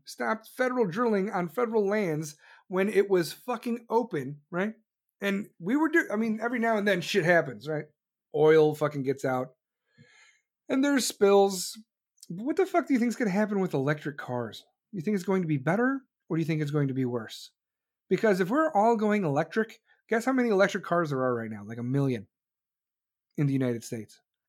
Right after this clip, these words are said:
Guess how many gas combustion cars there are? Over two hundred million.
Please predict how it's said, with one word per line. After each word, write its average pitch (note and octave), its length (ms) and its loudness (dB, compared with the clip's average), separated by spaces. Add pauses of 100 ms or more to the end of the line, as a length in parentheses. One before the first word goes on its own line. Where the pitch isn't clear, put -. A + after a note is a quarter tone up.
Guess B3+ 180 -4
how B3+ 120 2
many G#3+ 420 4 (1120)
gas E3 280 0
combustion C#3+ 440 0
cars A2+ 260 -6
there G#2+ 80 -12
are? G2+ 200 -16 (1000)
Over F#3 240 4
two B3+ 300 6
hundred G#3+ 540 4 (680)
million. F#3+ 720 10